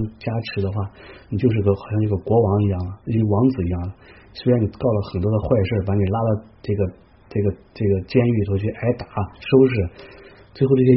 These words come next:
业障清净以后，你马上就可以做国王，那就是这个道理。所以我们在平时的这个修持当中的话，密法是这么难得，它要求也多啊，并不是说你所有的人也都可以得到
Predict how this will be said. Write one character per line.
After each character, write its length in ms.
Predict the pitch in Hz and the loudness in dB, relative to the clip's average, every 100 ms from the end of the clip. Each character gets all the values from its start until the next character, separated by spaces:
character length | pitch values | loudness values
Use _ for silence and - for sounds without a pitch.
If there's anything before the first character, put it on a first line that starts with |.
| 139 | 6
业 120 | 143 | 4
障 160 | 113 107 | 4 0
清 100 | - | 2
净 300 | 139 135 110 | 2 4 2
以 40 | 101 | 2
后， 80 | 101 | 0
你 140 | 92 | 0
马 180 | 92 90 | 0 0
上 160 | 113 | 0
就 120 | 110 101 | 0 -2
可 140 | - | -4
以 60 | 92 | -6
做 160 | - 87 | -4 -8
国 160 | - 87 | -6 -8
王， 180 | 92 101 _ _ _ _ - | -8 -14 _ _ _ _ -14
那 100 | 135 | -4
就 60 | 180 | -2
是 80 | 123 | 0
这 80 | 95 | -2
个 40 | |
道 100 | 85 85 | -4 -10
理。 60 | - - _ _ - - - - - - - - - - - - _ _ _ - - - - - - - - - - - - - | -10 -20 _ _ -20 -20 -20 -20 -20 -20 -20 -20 -20 -20 -20 -20 _ _ _ -20 -20 -20 -20 -20 -20 -20 -18 -12 -12 -14 -20 0
所 20 | |
以 60 | 139 | 4
我 140 | 110 | 4
们 80 | 113 | 4
在 140 | 117 120 | 2 -2
平 200 | - 113 | -2 -2
时 80 | |
的 80 | 113 | 0
这 80 | 110 | 2
个 80 | 101 | 0
修 220 | - 117 | 0 -4
持 140 | - 101 | -2 -2
当 100 | 95 | -2
中 200 | 95 95 | -2 -2
的 100 | 101 | -4
话， 60 | 98 104 | -4 0
密 140 | 139 | 0
法 60 | 135 98 | 0 -2
是 80 | 101 | -4
这 120 | 110 | -4
么 120 | 107 95 | -2 0
难 80 | 92 98 | -2 -2
得， 100 | 95 | -4
它 160 | 101 117 | -4 2
要 120 | 131 | 4
求 180 | 131 104 | 2 -2
也 100 | 90 | -4
多 140 | 80 90 - - - - - - - _ - | -4 -6 -8 -20 -20 -20 -20 -20 -20 _ -8
啊， 40 | 92 87 113 - | -6 -6 -10 2
并 80 | 131 | 4
不 100 | 110 | 4
是 60 | 107 | 2
说 160 | 110 104 | 2 0
你 80 | |
所 240 | 92 - 120 | 0 2 2
有 60 | |
的 80 | 107 | 4
人 220 | 98 98 95 | 4 2 0
也 100 | 90 | 0
都 100 | 123 | -2
可 180 | - 104 | -2 -6
以 40 | |
得 120 | - | -4
到 60 | 95 | -4